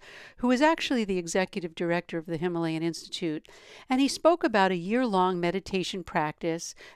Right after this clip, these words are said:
that will be underway July sixteenth.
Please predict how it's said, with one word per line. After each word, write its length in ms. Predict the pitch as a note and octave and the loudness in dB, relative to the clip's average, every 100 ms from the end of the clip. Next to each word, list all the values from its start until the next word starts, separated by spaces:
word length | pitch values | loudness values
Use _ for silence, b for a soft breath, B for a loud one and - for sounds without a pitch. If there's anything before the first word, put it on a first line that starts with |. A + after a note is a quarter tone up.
| - | 2
that 140 | G#3+ | 2
will 160 | A3 A3 | 4 0
be 180 | A#3+ G#3 | 2 2
underway 520 | G#3+ C4 G3 E3+ E3+ | 2 0 2 0 0
July 400 | E3+ D#3+ D#3 F3 | -2 -2 -2 -2
sixteenth. 760 | - F#3+ - - E3+ F3+ - | -2 -4 -6 -6 -6 -6 -10